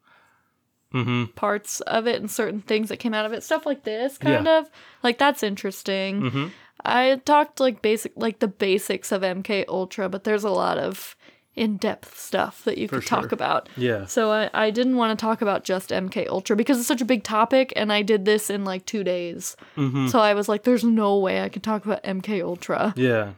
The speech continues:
Speaker 1: no, I was, I was looking up, and Stephen Kinzer sounded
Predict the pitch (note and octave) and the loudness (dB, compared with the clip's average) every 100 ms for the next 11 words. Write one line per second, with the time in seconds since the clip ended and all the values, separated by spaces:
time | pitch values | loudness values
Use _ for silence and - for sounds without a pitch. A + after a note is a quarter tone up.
0 | - A#2+ A2 G#2+ B2 B2 A2+ - - _ | -10 -4 -4 -2 -2 -2 -4 -8 -12 _
1 | _ _ - A#2+ A#2 D3 D3 A#2+ A#2 A2+ | _ _ -10 -8 -4 -4 -2 -2 -2 -6
2 | G2+ _ - - C3 A#2+ A2 - _ - | -10 _ -20 -10 -4 -2 -4 -8 _ -10
3 | A2 G#2+ G2 - G#2+ G#2 G#2+ G2+ | -8 -6 -8 -8 -8 -6 -8 -10